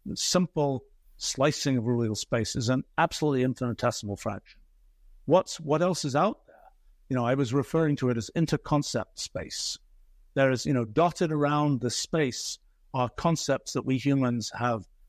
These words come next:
decided to invent so far in our, in our, uh, sort of civilizational history. Um, but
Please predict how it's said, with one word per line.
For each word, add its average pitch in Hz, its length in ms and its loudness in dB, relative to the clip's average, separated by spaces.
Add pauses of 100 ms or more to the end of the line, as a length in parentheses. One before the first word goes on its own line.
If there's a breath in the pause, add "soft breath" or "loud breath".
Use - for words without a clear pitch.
(120)
decided 127 460 2
to 123 100 0
invent 131 380 2
so 123 220 2
far 113 280 2
in 113 80 -2
our, 110 260 0
in 117 140 -2
our, 110 320 0 (440)
uh, 110 240 2
sort 120 200 0
of 107 80 -6
civilizational 123 760 0
history. - 440 -6 (600)
Um, 110 300 0 (100)
but 131 360 0